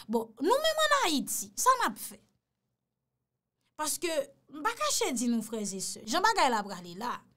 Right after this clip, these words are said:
Si lèzetazini pran yon frap, kòman n ap fè defann nou? Nou menm,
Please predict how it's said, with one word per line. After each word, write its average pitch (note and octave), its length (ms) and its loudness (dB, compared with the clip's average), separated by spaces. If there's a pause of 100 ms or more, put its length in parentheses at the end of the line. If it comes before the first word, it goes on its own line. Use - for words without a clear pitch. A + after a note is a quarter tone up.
(800)
Si - 440 4 (760)
lèzetazini G4+ 1040 0
pran C4 200 -4
yon A3+ 80 -8
frap, F#3 420 -10 (500)
kòman A#4+ 240 4
n A#4+ 60 0
ap C#4+ 100 -12
fè C4+ 120 0
defann G#3+ 360 -4
nou? G3 120 -10
Nou F3 120 -10
menm, E3+ 160 -14